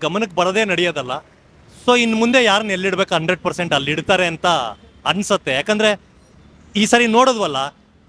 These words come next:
ಜೊತೆಲಿ ನಿಂತ್ಕೊಂಡು ಕೈ ಕಟ್ಕೊಂಡು ನಿಂತ್ಕೊಂಡು ಮಾತಾಡ್ತಿದ್ದವರು ಅವನು ಇವನು ಅಂತ ಮಾತಾಡೋ ಪರಿಸ್ಥಿತಿ ಬಂತಲ್ಲ. So ಅದೆಲ್ಲ ಅಬ್ಸರ್ವ್ ಮಾಡ್ತಿರ್ತಾರೆ. So ಫ್ಯಾನ್ಸ್‌ನಿಗೂ ತುಂಬಾ ಬೇಜಾರಿದೆ, ಇಂಥವ್ರನ್ನೆಲ್ಲ ಸಪೋರ್ಟ್ ಮಾಡ್ಬಿಟ್ವಲ್ಲ ನಾವು ಅಂತ.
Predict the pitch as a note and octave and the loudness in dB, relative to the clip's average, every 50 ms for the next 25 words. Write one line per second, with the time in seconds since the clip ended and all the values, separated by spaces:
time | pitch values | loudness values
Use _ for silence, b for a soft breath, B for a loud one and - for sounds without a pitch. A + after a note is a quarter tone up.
0 | _ - F3+ F3+ - A3+ A#3+ A#3 A#3 A3+ G#3+ - - A#3 A#3 G#3+ F#3+ F#3 F#3+ - | _ -4 -4 -2 2 2 2 2 2 0 -2 0 0 0 0 2 2 0 0 2
1 | A3 G#3+ - - A3 G#3 G3+ G3 - - A3 G#3+ G3 G3 G3+ G#3 G3+ F#3+ - G#3 | 0 -2 0 0 -2 0 0 -2 0 0 0 2 2 2 2 2 0 -2 -2 -4
2 | F#3 G3 G3+ G3 G3+ G#3+ G#3+ G#3+ G3+ F3+ - - - - - D3+ F3+ G#3+ A3 A3+ | 0 2 2 2 4 2 2 2 2 0 -4 -8 -12 -4 -2 0 0 2 2 2
3 | A3 G#3+ G#3+ G#3+ G#3 G3 G#3+ F#3+ F3+ F#3 F#3 G3+ G3 G3 - F#3+ F3+ E3+ - G3+ | 2 2 2 2 0 2 2 0 2 0 0 2 0 0 0 0 -4 -4 -6 -6
4 | F3 G3+ F3+ D#3+ E3+ F3 - F3+ C#3 A#2 A#2 B2+ C3+ - - - - - - - | -4 -2 0 0 0 0 0 -2 0 0 -2 -2 -4 -6 -14 -20 -20 -20 -20 -20
5 | - - - - - - - - - - - - F#3+ F#3+ F#3 E3+ F3 G#3 A#3 G3+ | -20 -20 -20 -20 -20 -20 -20 -20 -16 -12 -4 0 2 2 2 2 4 4 4 2
6 | D#3 - G3+ A3+ G#3+ F#3 F3 D3+ D#3+ F3 - - F3 C#3+ - C#3 A#2+ G#2+ - - | 2 0 0 0 0 0 0 0 0 0 -2 -8 -12 -8 -8 -10 -10 -10 -12 -16
7 | - - - - - - - A3+ A3 - - G3 G#3+ A#3 A#3+ - - - A3+ A#3 | -20 -20 -20 -20 -14 -4 2 2 2 4 2 0 0 0 -2 -6 -8 -8 -6 -2
8 | G#3+ A#3+ A3+ - - - G3+ G3+ A3 F3 E3+ F#3 G3 G#3 G#3 F#3+ F#3 D#3+ D3+ C#3 | 0 0 0 0 -2 -6 0 0 0 2 2 0 2 2 2 0 0 -2 -2 -4
9 | C#3 D#3 F#3 F#3+ A#3 A3+ A3 G3 G#3 G#3 G#3 F3+ E3+ D#3+ E3 F3+ D#3+ D#3+ E3+ E3 | -4 -4 -4 -2 0 0 0 0 0 0 0 0 0 -2 -2 -2 -2 0 -2 -2
10 | D3+ D3 - D3 C#3+ D3 C#3+ C#3 C3 B2 B2 A#2 A2 - | -2 -2 -2 0 0 0 0 0 -2 -4 -4 -6 -8 -8